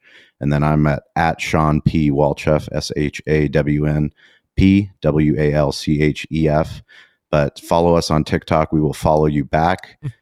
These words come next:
Speaker 1: And also follow Barbecue Central Show on TikTok. Greg, are you willing to take the three TikTok thirty-three challenge?
Speaker 2: I don't even know what that is.
Speaker 1: Three pieces of TikTok content per day for thirty-three days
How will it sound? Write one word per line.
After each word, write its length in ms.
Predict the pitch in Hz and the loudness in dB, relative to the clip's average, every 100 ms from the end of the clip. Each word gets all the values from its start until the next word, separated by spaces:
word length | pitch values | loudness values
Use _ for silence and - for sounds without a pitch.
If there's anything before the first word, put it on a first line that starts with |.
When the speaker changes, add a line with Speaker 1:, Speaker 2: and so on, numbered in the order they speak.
| _ 73 | _ -2
Speaker 1:
And 120 | 73 | 0
also 240 | 78 85 | 0 -2
follow 260 | - 78 73 | -2 -2 0
Barbecue 380 | 76 76 - - | 0 -2 -4 -4
Central 360 | 92 98 82 | -2 0 0
Show 400 | - 78 67 65 - - | -2 -2 -2 -4 -10 -6
on 180 | 71 | -4
TikTok. 580 | 71 76 - 71 69 - - | -4 -6 -4 -6 -6 -10 -2
Greg, 240 | 90 92 | 0 4
are 80 | 87 | 2
you 160 | 85 | 4
willing 300 | 85 92 90 | 4 4 2
to 60 | 78 | 0
take 280 | - 90 - | -2 -4 -2
the 80 | 76 | -8
three 400 | - 90 90 87 | -2 2 2 0
TikTok 600 | - 90 - 87 82 - | -2 -6 -2 -2 -2 0
thirty-three 420 | 82 78 - 80 | 0 0 0 -2
challenge? 480 | - 80 85 110 - _ - _ _ _ _ _ _ _ _ _ - | 2 2 2 0 -6 _ -20 _ _ _ _ _ _ _ _ _ -2
Speaker 2:
I 60 | |
don't 120 | 110 | 2
even 140 | 113 113 | 2 4
know 80 | 113 | 4
what 100 | 113 | 4
that 160 | 117 | 4
is. 220 | 135 - _ _ _ _ _ _ _ _ _ _ _ _ | 4 -2 _ _ _ _ _ _ _ _ _ _ _ _
Speaker 1:
Three 480 | - 104 120 123 127 - _ _ | 0 4 6 4 2 -6 _ _
pieces 420 | - 98 98 92 | 0 2 2 0
of 160 | - - | -2 -4
TikTok 440 | 90 - 82 78 | -4 -2 -2 -2
content 480 | - 76 73 76 73 - | 0 -2 0 -2 -4 -2
per 180 | - 90 | 2 2
day 340 | 82 78 78 78 | 2 2 0 -4
for 160 | - 67 | -10 -6
thirty-three 500 | 85 82 78 82 73 | 0 0 0 0 0
days 480 | 73 71 69 - | 0 -2 -6 -12